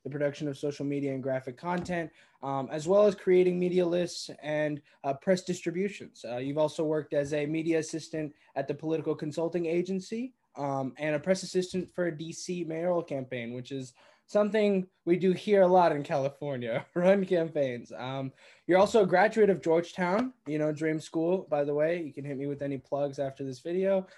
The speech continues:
Um, you have a master's in public relations and corporate communications, um,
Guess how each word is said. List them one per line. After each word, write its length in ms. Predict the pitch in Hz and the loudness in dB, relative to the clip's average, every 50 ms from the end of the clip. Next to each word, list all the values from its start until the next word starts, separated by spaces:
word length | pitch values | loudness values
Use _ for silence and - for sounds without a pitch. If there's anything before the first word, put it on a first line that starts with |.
| - - - - - - - 139 | -20 -14 -12 -12 -12 -10 -6 -4
Um, 680 | 143 143 147 147 143 139 139 139 135 127 - - - - - - - _ _ _ _ _ _ | -2 0 0 0 0 0 -2 -2 -4 -6 -10 -12 -18 -20 -20 -20 -20 _ _ _ _ _ _
you 80 | 147 156 | -2 -2
have 80 | 156 | 0
a 20 | 160 | 0
master's 440 | 170 160 165 165 - - 170 156 | 0 0 0 0 -2 -4 -4 -4
in 60 | 165 147 | -4 -4
public 320 | 120 165 156 160 165 165 | -2 -2 -2 -2 -2 -4
relations 520 | 156 147 151 156 170 170 - 220 220 208 | -2 0 0 0 0 -2 -4 -6 -6 -4
and 120 | 185 151 143 | -6 -6 -6
corporate 320 | - - 151 143 147 135 | -6 -6 -6 -6 -8 -10
communications, 880 | - - 151 143 139 123 - 147 143 139 - - 165 160 170 175 - - - | -8 -8 -6 -6 -6 -6 -6 -6 -6 -6 -8 -10 -10 -10 -10 -10 -12 -16 -16
um, 380 | 135 135 135 131 127 123 127 | -12 -10 -10 -8 -8 -10 -10